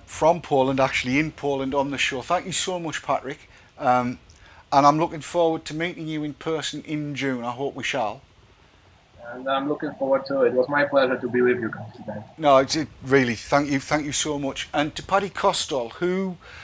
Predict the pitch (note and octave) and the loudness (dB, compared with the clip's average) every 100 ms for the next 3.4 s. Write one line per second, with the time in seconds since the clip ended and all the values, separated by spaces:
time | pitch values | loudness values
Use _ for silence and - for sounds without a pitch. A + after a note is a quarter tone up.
0 | - - - B2 A2+ D3+ E3+ - D3 D#3+ | -18 -20 -16 -12 2 4 4 2 2 4
1 | - - E3 D3+ E3 - E3 D#3+ D#3 D#3 | 4 2 2 0 -2 -2 -4 -2 -4 -4
2 | - D3 D3 D3 C#3 C3 A#2+ B2 A#2 - | -6 -6 -4 -4 -4 -8 -8 -10 -10 -10
3 | A#2 A#2 G#2+ - | -6 -4 -6 -10